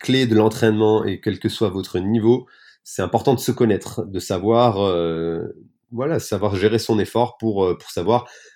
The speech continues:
ressentir un petit peu si on est, si on est bien ou si on n'est pas bien.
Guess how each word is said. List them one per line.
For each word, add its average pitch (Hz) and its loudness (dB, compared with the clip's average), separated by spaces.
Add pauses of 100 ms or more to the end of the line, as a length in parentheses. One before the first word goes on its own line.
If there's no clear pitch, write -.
(200)
ressentir 123 4
un 104 2
petit 101 -10
peu 110 2
si 107 -2
on 90 0
est, 87 2
si - -6
on 95 0
est 90 0
bien 107 4
ou 104 2
si 107 -2
on 95 2
n'est 95 0
pas 95 -2
bien. 92 -4